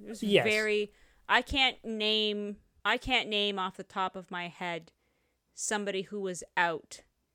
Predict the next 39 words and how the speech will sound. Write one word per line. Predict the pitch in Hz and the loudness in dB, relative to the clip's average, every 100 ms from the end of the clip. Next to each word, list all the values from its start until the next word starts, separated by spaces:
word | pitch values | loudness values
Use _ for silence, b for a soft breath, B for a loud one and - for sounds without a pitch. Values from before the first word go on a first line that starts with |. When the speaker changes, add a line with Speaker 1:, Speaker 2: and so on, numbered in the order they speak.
| _ _ _ | _ _ _
Speaker 1:
in | 196 196 185 | -8 -6 -8
film | - - 190 165 156 156 _ _ _ _ - | -10 -6 -6 -6 -10 -18 _ _ _ _ -6
in | 190 185 185 | -4 -2 -4
the | 180 | -6
seventies. | - 185 165 165 165 165 - - _ _ _ _ _ _ | -4 -4 -4 -6 -10 -10 -12 -14 _ _ _ _ _ _
I | 190 202 | 2 4
only | 208 208 | 2 0
know | 202 196 196 196 | 0 2 2 2
of, | 190 190 | 0 -2
like, | 180 175 | -4 -4
performances | - 196 - 196 190 190 - 185 165 | -8 -10 -4 -4 -4 -6 -6 -6 -6
that | 185 - | -6 -6
were | 170 | -8
coded | - - 196 180 175 | -8 -4 -4 -4 -8
performances | 190 - 180 180 180 - 170 | -12 -8 -6 -6 -8 -10 -12
played | - - 175 170 | -12 -6 -6 -6
by | 170 165 | -8 -8
straight | - 180 175 | -8 -6 -8
people. | - 165 - 156 160 - | -8 -12 -10 -12 -12 -2
Speaker 2:
Wait, | 156 170 | 0 2
no, | 151 151 | 0 0
I | 143 | -2
can, | 147 147 | -4 -6
I | 143 | -4
can | 147 | -2
name | 147 | 0
you | 135 | 0
one, | 127 120 - | -2 -4 -4
'cause | 139 | 0
I | 131 | 2
just | 135 - | 2 0
actually | 135 - 135 | -2 -4 -4
found | 135 131 | -2 -2
out | |
about | 123 127 | -2 -4
this | 123 - | -6 -6
the | 139 | -8
other | 123 | -6
day. | 127 117 | -8 -10